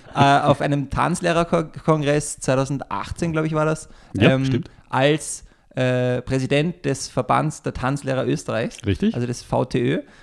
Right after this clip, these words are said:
Speaker 1: und, ähm, hab dann über meine persönliche Google-Recherche damals, weil ich auch ein neugieriger,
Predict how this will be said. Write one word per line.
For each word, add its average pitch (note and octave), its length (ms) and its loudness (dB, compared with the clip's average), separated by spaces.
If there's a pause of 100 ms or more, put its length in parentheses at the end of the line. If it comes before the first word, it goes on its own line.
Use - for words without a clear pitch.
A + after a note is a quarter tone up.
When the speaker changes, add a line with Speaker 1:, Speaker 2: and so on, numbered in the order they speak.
Speaker 1:
und, C#3 400 0
ähm, C3+ 220 2
hab C#3 160 0
dann D#3+ 240 0
über C#3+ 260 0
meine F3 420 0
persönliche C3+ 460 -2
Google-Recherche C3 720 0
damals, B2 320 0
weil B2 120 0
ich A#2 80 -2
auch A#2 40 -2
ein B2 140 -4
neugieriger, B2+ 640 0